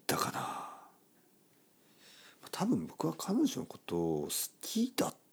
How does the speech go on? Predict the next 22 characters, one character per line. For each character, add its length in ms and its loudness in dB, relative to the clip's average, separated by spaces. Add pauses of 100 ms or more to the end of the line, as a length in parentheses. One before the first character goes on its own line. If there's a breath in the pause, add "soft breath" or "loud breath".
(140)
た 140 -4
ん 160 -8
で 100 -10
す 220 -4
よ 80 -8 (120)
ね。 440 -4 (920 soft breath)
で 80 12
も 100 12
そ 180 10
ん 100 10
な 100 6
素 160 8
振 120 10
り 100 8
は 240 2
一 100 8
切 580 2
見 180 4
せ 180 -2
て 240 -10
な 100 -10
い。 100 -16